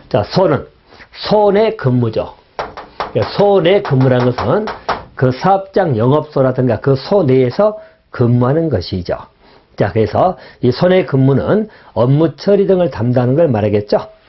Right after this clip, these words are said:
자, 그래서 자, 우리 입초 근무는 주로 감시 업무를 할 것이고 소 내 근무는 업무 처리 등을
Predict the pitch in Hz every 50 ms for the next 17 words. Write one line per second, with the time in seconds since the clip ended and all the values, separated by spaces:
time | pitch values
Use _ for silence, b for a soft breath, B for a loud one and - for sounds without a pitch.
0 | _ - - - 104 90 95 101 98 92 - 95 127 196 101 - B B B B
1 | B B - - - - - 139 147 160 139 - - - - 135 139 135 - -
2 | - 170 165 156 165 160 156 156 143 135 127 - 139 165 208 220 220 - - -
3 | - - - - - - - 139 131 139 143 143 139 131 - - 135 139 123 127
4 | 143 170 147 160 180 175 - - - - - - - - - - - _ B B
5 | B B B B B B B - - - 180 180 180 175 185 196 196 196 - 127
6 | 120 123 127 120 98 87 117 170 202 208 - B B B B - - - 117 123
7 | 131 135 139 143 135 131 - - - - 214 208 202 190 196 180 151 151 151 175
8 | 220 233 226 226